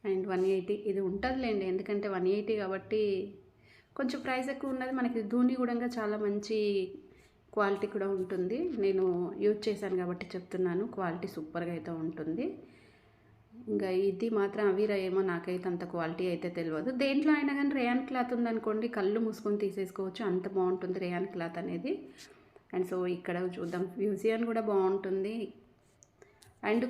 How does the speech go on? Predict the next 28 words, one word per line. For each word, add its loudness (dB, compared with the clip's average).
క్వాలిటీ 2
అనేది 4
డిఫరెంట్గా 0
ఉండాలంటే 2
ఫ్యూజియన్ 2
కానీ, 4
ఆవాస -2
కానీ, 2
సృష్టి -4
కానీ, 2
ఇంకా 0
మనం 6
ఇందాక 2
ధోని 6
చూసాం, 0
ధోని 4
కానీ 4
అన్నీ 8
డిఫరెంట్ 2
ఉంటుంది 4
క్వాలిటీ 4
అనేది. 0
ఒక్కొక్కటి -2
ఒక్కొక్క 0
డిఫరెంట్ -2
క్వాలిటీ 0
అయితే -4
ఉంటుంది. -2